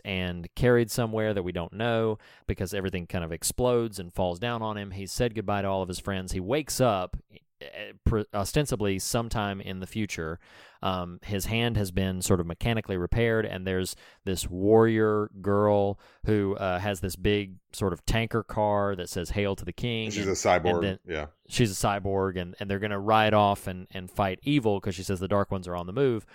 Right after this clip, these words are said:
Speaker 1: There is an element to it, you know, that could say, like, well, maybe Ash just didn't survive that, and that's his sort of,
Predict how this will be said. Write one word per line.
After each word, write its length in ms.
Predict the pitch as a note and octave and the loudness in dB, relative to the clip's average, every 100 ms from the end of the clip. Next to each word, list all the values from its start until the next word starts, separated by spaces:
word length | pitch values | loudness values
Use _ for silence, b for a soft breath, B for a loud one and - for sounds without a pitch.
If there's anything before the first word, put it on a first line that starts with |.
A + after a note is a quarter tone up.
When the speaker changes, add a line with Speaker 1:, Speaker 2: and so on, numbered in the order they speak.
| B B B | B B B
Speaker 1:
There 240 | B2+ C3+ C3+ | 2 4 6
is 240 | F3+ F#3 | 6 6
an 120 | B2+ | 2
element 440 | - E3+ F#3+ B2+ G#2+ | 0 -2 0 -4 -2
to 200 | A2+ G#2 | 2 4
it, 220 | G2+ G2+ - - - | 4 0 -4 -18 -10
you 220 | B2+ A#2 | -2 0
know, 260 | G2+ G2+ | 2 0
that 420 | G2 G2+ G#2 G2+ - _ - - | 0 2 2 2 -2 _ -16 2
could 180 | A2+ | 2
say, 220 | - A2+ G#2 | 4 2 4
like, 260 | G2+ F#2+ | 0 2
well, 220 | G#2+ F#2 | 0 0
maybe 320 | F#2 G2 F2+ F2 | 0 -2 -2 -2
Ash 340 | F#2+ F2+ - | 0 0 -2
just 320 | G2 F2 - G2+ | -6 -6 -10 -4
didn't 220 | G2 F2 | -4 -2
survive 460 | - F2+ F#2+ G2 F2+ | -4 0 2 0 0
that, 260 | F2 F2 | -2 -2
and 100 | F2 F2 | -4 -6
that's 260 | E2+ - | -8 -8
his 300 | G2+ F#2 F2 | -6 -6 -6
sort 280 | - F#2+ F2 | -6 -4 -4
of, 260 | D#2+ E2 | -4 -10